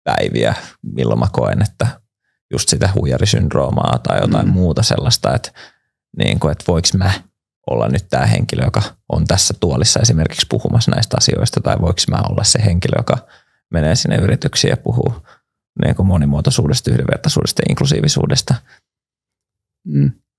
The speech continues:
Speaker 1: Mut se on ka-, kai myös varmaan aika ihmisluontomaista ja hyvin normaalia.
Speaker 2: Niin, ja mulla tuli nyt samalla mieleen, että ehkä nuorempana oli myös paljon pinnallisempia asioita, mistä
Speaker 1: Just
Speaker 2: oli
Speaker 1: näin.
Speaker 2: epävarma. Mä muistan, hiusraja oli mulle ihan tosi paha.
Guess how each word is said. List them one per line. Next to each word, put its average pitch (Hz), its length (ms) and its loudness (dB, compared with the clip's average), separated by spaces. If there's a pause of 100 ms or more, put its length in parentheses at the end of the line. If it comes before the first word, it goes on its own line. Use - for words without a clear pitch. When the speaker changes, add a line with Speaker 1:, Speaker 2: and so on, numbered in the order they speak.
(180)
Speaker 1:
Mut 92 120 0
se - 100 2
on 95 120 0
ka-, 92 180 0 (100)
kai 87 240 0 (240)
myös 80 280 2
varmaan 73 360 2
aika 76 260 2 (760)
ihmisluontomaista - 1500 0 (140)
ja - 160 0 (420)
hyvin - 180 0
normaalia. - 500 0 (840)
Speaker 2:
Niin, 143 180 0
ja 131 60 0
mulla 135 180 2
tuli 131 140 0
nyt 131 120 0
samalla 135 240 0
mieleen, 127 240 2
että 120 120 0
ehkä 127 180 0
nuorempana 123 500 0
oli 127 100 2
myös 127 340 0 (140)
paljon 131 220 0
pinnallisempia 143 720 0
asioita, 87 320 0
mistä - 80 2
Speaker 1:
Just 85 100 -2
Speaker 2:
oli 85 80 0
Speaker 1:
näin. 80 120 0
Speaker 2:
epävarma. 80 460 -2 (340)
Mä 147 60 -2
muistan, 143 260 0
hiusraja 135 500 0
oli - 100 0
mulle 131 220 0
ihan 131 140 2
tosi 120 240 2
paha. 127 240 2